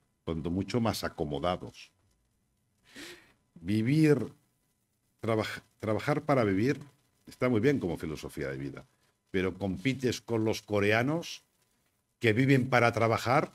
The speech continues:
elevado de forma exponencial. Con estos compites o con los chinos. Vale, primer problema. Segundo problema, son enormemente listos los jóvenes ahora.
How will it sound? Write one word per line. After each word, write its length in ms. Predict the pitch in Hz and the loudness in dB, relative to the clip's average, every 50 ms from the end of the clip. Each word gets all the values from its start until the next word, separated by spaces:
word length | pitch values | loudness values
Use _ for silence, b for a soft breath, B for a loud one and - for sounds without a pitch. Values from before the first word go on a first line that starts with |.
| _ _ _ _ _ _ _ _ | _ _ _ _ _ _ _ _
elevado 640 | 101 104 104 107 98 117 123 131 147 175 190 180 180 | -2 2 2 4 4 4 4 4 4 2 0 0 -4
de 140 | 92 110 101 | -4 -6 -2
forma 240 | - 120 123 131 131 | 0 2 2 2 0
exponencial. 720 | 127 - - - 123 107 98 90 - - 73 65 64 64 - _ | -2 -4 -4 -2 -2 0 0 -2 -2 -2 -4 -4 -4 -6 -10 _
Con 100 | 73 82 | -8 -8
estos 260 | - - - 101 - | -8 -8 -8 -10 -10
compites 480 | - - 80 71 85 90 90 69 69 - | -8 -8 -6 -4 -6 -6 -6 -6 -8 -10
o 60 | 73 | -8
con 160 | - 76 76 | -8 -6 -6
los 140 | 71 67 - | -6 -6 -8
chinos. 480 | - - 80 64 60 58 - - - _ _ _ _ _ | -8 -8 -8 -8 -8 -12 -16 -20 -20 _ _ _ _ _
Vale, 160 | 60 58 - - _ | -16 -16 -16 -16 _
primer 200 | - 87 90 85 | -10 -10 -10 -10
problema. 320 | - - 64 57 57 57 - _ _ b b b b b b b b _ | -10 -14 -18 -18 -20 -20 -20 _ _ b b b b b b b b _
Segundo 300 | - 107 113 127 131 127 | -4 -2 0 0 0 0
problema, 380 | 113 120 113 101 87 - - | 2 2 2 2 0 -2 -4
son 180 | - - 104 110 | -6 -4 -2 0
enormemente 580 | 117 113 113 110 104 95 90 92 90 80 85 76 | 0 0 0 0 0 0 0 -2 -2 -2 -4 -4
listos 320 | 82 92 - - 76 67 | -4 -6 -6 -8 -8 -8
los 120 | 65 65 | -8 -10
jóvenes 320 | - - 65 58 58 - - | -10 -10 -12 -12 -12 -14 -14
ahora. 260 | 58 58 58 60 - | -16 -16 -16 -20 -20